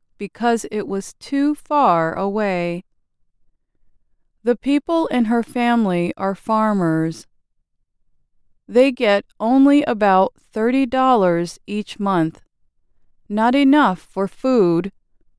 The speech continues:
school costs, and transport. But a few months ago, Luceno went back to school on a bicycle. World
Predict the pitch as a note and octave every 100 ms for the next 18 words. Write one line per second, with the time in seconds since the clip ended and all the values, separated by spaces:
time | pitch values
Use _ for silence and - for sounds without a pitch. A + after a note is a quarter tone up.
0 | - - - B3+ C4+ - E3+ D3+ E3 -
1 | - - _ _ G3+ G#3 - A3+ A3+ -
2 | G3 E3+ D3+ - _ _ _ _ _ _
3 | _ _ _ _ _ - D4 G3 E3+ -
4 | _ _ _ G3+ G#3 - C#4+ F#4 F4+ D4+
5 | D4 - G3 E3+ D#3+ D#3+ E3 E3+ G3 G3+
6 | - B3+ C4+ C#4+ A3 F3 E3 F3+ - _
7 | _ A3 D4 - C4+ C4+ - C4+ - -
8 | C#4 G#3+ E3 E3 - F3+ F#3+ F3+ G#3 G3+
9 | F3+ - D#3 D3+ D#3 - _ _ _ _
10 | _ _ _ _ _ _ _ _ F#3+ B3
11 | D4+ F4